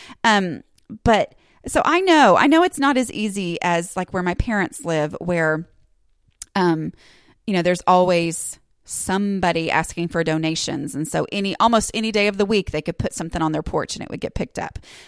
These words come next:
Uh, it's, it's not that way for everybody. I fully get that. But, um,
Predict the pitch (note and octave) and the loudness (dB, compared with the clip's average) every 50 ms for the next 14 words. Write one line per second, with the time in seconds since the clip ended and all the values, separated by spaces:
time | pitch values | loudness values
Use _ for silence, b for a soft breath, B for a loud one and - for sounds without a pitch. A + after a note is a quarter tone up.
0 | B B - A3+ G3+ F#3 E3+ - - B3 - - - - - - C4+ D#4 D#4 - | B B -2 0 2 2 2 0 0 -4 -4 -4 -6 -6 -2 0 2 2 2 2
1 | D4+ - - A3 A3+ A3+ G#3+ F#3+ E3+ D#3+ D#3+ - - - - - F#3+ F#3 F3 F3 | 0 -2 0 0 2 2 2 2 2 0 -2 -2 -4 -2 -2 -2 -2 -2 -2 -4
2 | - D3+ C#3+ C#3+ - D#3+ G3+ - - A3+ A3 G#3+ G#3+ G3 - F#3 F#3 _ - D#3 | -4 -4 -4 -4 -4 -4 -6 -4 -4 -2 -2 -2 0 0 -2 -2 -2 _ -2 -2
3 | C3+ - - F#3+ - - D4 D4+ A#3 F3 E3 - b b b b b b b b | -2 -2 -6 -4 0 2 4 4 6 4 4 2 b b b b b b b b
4 | _ A3+ G#3+ G3 F#3 F3 E3+ E3 E3+ E3+ | _ 0 0 2 0 0 -2 -4 -8 -10